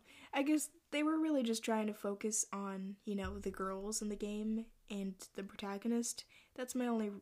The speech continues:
like, thought process behind why they didn't include parents. But it really threw me for a loop because I was just thinking about it for so long. Anyways, my main thought about this game,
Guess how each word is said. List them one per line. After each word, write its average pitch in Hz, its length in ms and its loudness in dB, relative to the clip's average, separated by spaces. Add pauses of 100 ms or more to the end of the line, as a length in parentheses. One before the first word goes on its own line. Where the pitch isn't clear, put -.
(300)
like, 190 220 -4
thought - 340 -4
process 214 520 -2
behind 202 360 -4
why 175 240 -4
they 202 240 -4 (340)
didn't 185 360 0
include 196 420 -4
parents. 214 500 -6 (360)
But 269 100 -2
it 247 100 -2
really 311 240 2
threw 277 380 6
me 285 220 6
for 233 240 4
a 220 100 2
loop 208 460 0
because 220 320 -2
I 220 100 -2
was 240 160 2
just - 320 -4
thinking 233 300 0
about 165 260 -4
it 175 160 -8 (300)
for 214 160 -4
so 180 240 0
long. 190 380 -6 (1300)
Anyways, 220 640 0 (1300)
my 220 80 2
main 294 280 4
thought 262 260 0
about 233 240 -4
this 240 180 2
game, 254 440 -2